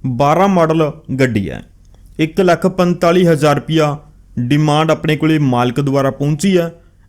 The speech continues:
ਅਬੋਹਰ ਮਾਲਕ ਦਾ ਏਰੀਆ, ਸੱਠ ਪੈਂਹਠ ਪੈਸੇ ਟਾਇਰਾਂ ਦੀ ਕੰਡੀਸ਼ਨ ਆਪਾਂ ਨੂੰ ਮਿਲ ਚੁੱਕੀ। ਗੱਡੀ ਇਹ ਪੂਰੀ ਵਧੀਆ, ਨੁਕਸ ਕੋਈ ਨਹੀਂ ਹੈਗਾ। ਨੰਬਰ ਗੱਡੀ ਦਾ ਪੰਜਾਬ ਹੈ, ਨੰਬਰ ਪਲੇਟਾਂ ਸਰਕਾਰੀ ਲੱਗੀਆਂ ਹੋਈਆਂ ਮਿਲ ਜਾਣਗੀਆਂ।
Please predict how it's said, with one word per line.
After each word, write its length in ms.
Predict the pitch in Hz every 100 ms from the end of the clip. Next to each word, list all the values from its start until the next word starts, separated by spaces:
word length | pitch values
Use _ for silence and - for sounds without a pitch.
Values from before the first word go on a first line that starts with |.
| -
ਅਬੋਹਰ 460 | 143 147 156 185 208
ਮਾਲਕ 360 | 185 151 151
ਦਾ 160 | 160 160
ਏਰੀਆ, 420 | 143 147 170 190
ਸੱਠ 320 | 185 160 143
ਪੈਂਹਠ 260 | 143 180 185
ਪੈਸੇ 300 | 190 160 175
ਟਾਇਰਾਂ 320 | 156 147 143
ਦੀ 100 | 151
ਕੰਡੀਸ਼ਨ 440 | 139 143 127 139 151
ਆਪਾਂ 200 | 120 156
ਨੂੰ 80 |
ਮਿਲ 160 | 165 110
ਚੁੱਕੀ। 320 | 87 85 - - - - - 139
ਗੱਡੀ 240 | 139 131 180
ਇਹ 200 | 190 190
ਪੂਰੀ 320 | 202 175 151
ਵਧੀਆ, 460 | 156 160 175 196 190 180 - 151
ਨੁਕਸ 400 | 147 156 156 -
ਕੋਈ 280 | 135 135
ਨਹੀਂ 140 | 151 170
ਹੈਗਾ। 360 | 175 185 175 - -
ਨੰਬਰ 420 | 131 139 143 156 180
ਗੱਡੀ 240 | 175 175
ਦਾ 100 | 180
ਪੰਜਾਬ 640 | 175 127 120 117 127 139
ਹੈ, 240 | 165 165 175 156
ਨੰਬਰ 380 | 143 147 185
ਪਲੇਟਾਂ 440 | 185 175 160 156 156
ਸਰਕਾਰੀ 460 | - 151 139 143 151
ਲੱਗੀਆਂ 340 | 139 123 143
ਹੋਈਆਂ 300 | 135 147 151 - - -
ਮਿਲ 220 | 147 135
ਜਾਣਗੀਆਂ। 460 | 110 101 104 90